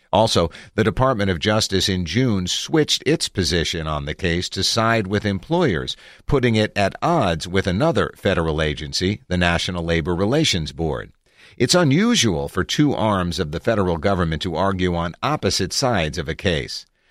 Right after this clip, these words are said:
I don't like to make short-term predictions, but I think it's likely the N L R B will lose, says Samuel Estreicher, a law professor at N Y U.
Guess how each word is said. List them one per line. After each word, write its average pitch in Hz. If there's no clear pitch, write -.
I 156
don't 233
like 120
to 110
make 98
short-term 98
predictions, 80
but 110
I 143
think 117
it's 101
likely 95
the 92
N 110
L 98
R 95
B 95
will 98
lose, 104
says 87
Samuel 98
Estreicher, 87
a 85
law 98
professor 82
at 80
N 101
Y 90
U. 87